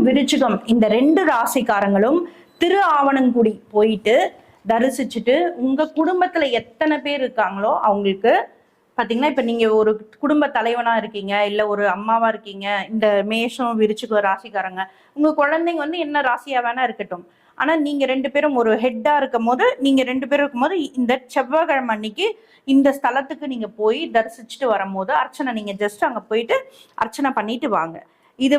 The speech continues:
வந்து ஒரு மூணு மாதத்துக்கு ஒரு வாட்டி கண்டினியூவா போயிட்டு வாங்க. உங்களோட இந்த ரொம்ப கஷ்டப்படுறேன் அந்த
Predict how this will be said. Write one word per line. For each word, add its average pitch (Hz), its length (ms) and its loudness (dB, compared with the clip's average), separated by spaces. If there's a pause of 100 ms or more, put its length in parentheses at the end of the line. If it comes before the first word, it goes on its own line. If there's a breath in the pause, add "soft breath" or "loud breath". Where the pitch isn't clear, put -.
வந்து 294 240 2 (240)
ஒரு 247 120 4 (120)
மூணு 370 220 2 (100)
மாதத்துக்கு 294 480 -2
ஒரு 233 100 -2
வாட்டி 220 220 -2 (120)
கண்டினியூவா 254 440 -4 (100)
போயிட்டு 214 300 -2
வாங்க. 202 180 0 (220)
உங்களோட 226 320 2 (640)
இந்த 208 120 0 (320)
ரொம்ப 226 160 0 (120)
கஷ்டப்படுறேன் 208 560 -4
அந்த 202 100 -10